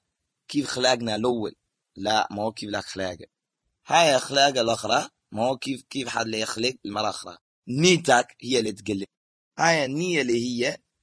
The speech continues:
اللي تبدل عنا شم حالي، ودي جبنا شم معلوم.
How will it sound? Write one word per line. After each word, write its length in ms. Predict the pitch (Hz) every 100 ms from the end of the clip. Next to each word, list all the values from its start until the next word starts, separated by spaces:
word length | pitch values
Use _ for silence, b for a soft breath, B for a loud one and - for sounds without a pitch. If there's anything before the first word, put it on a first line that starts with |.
| _
اللي 160 | 127 147
تبدل 440 | 117 156 147 160 -
عنا 260 | 147 131
شم 240 | 120 185 175
حالي، 560 | - 127 127 123 156 - _ _
ودي 220 | 170 147
جبنا 360 | 131 143 139 123
شم 220 | 123 139
معلوم. 420 | 135 110 113 98